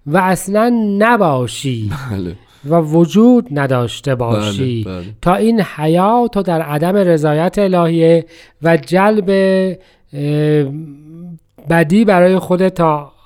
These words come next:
Speaker 1: آخرالحیات داشته باشی. اه، و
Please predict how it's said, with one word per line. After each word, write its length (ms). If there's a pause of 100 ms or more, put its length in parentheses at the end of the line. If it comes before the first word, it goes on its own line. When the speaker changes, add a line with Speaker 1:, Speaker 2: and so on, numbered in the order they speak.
Speaker 1:
آخرالحیات 1080 (400)
داشته 440
باشی. 480 (480)
اه، 80 (680)
و 360